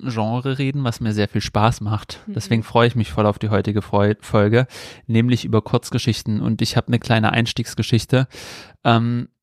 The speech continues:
Speaker 1: die jetzt nicht sonderlich bravourös ist, weil ich habe nämlich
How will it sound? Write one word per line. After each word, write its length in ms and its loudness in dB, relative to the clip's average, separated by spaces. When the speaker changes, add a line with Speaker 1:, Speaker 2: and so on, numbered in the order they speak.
Speaker 1:
die 280 -6
jetzt 260 0
nicht 200 0
sonderlich 420 4
bravourös 500 2
ist, 160 -2
weil 120 2
ich 120 -4
habe 160 -2
nämlich 560 2